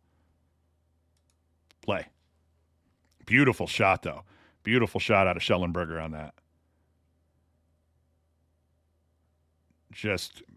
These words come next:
paints the corner on that one. And that's going to, that's, now it's a five to four Hopkins. So this was a key goal here, and it's going to spur a run. We'll, we'll come back here, and we're gonna check out the goal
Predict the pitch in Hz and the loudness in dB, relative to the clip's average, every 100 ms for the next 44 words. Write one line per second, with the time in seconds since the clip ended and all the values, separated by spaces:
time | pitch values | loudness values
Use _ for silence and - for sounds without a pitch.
0 | _ - - 135 127 - 104 - 107 90 | _ -12 0 2 2 -2 -8 -2 -2 0
1 | 82 82 80 80 80 78 82 - _ _ | -2 -4 -4 -6 -8 -12 -14 -20 _ _
2 | _ _ _ _ _ _ 117 123 123 143 | _ _ _ _ _ _ 2 4 6 4
3 | 139 - - - 139 135 123 127 - 143 | 4 -6 -16 -4 0 0 2 0 4 6
4 | 156 147 151 135 - 156 139 117 - 180 | 6 6 4 2 6 4 4 0 4 6
5 | 147 123 113 - 113 104 - _ _ - | 6 4 0 0 -6 -6 -10 _ _ -4
6 | 110 120 - 123 120 110 - 143 131 123 | 2 2 4 4 4 2 2 2 4 8
7 | 127 123 127 120 110 104 120 107 101 107 | 8 8 6 6 4 0 0 0 0 -6
8 | - 123 117 104 98 - - 104 101 110 | 2 6 8 6 2 -6 -4 0 4 6
9 | 104 101 101 107 104 104 - 113 104 104 | 4 2 0 0 -2 0 2 2 4 2
10 | - 117 101 101 104 95 - 135 107 - | 2 2 2 0 -2 -4 0 2 2 4
11 | 107 104 110 104 98 120 127 123 113 | 2 2 -2 -2 -2 2 6 8 6